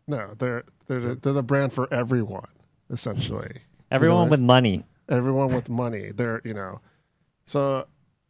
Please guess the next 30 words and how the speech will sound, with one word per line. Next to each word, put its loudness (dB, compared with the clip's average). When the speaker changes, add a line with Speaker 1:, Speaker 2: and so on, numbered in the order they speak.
Speaker 1:
I 2
think -4
if, -6
I 2
think 0
if -2
you 2
were 2
to -4
confront -8
one, -4
you -6
know, -8
some -6
Apple -6
executive -8
and -10
say, -8
"You -8
guys -6
aren't -12
geeky -12
enough," -10
he -6
would -8
just -8
sit -8
there -10
and -12
go, -10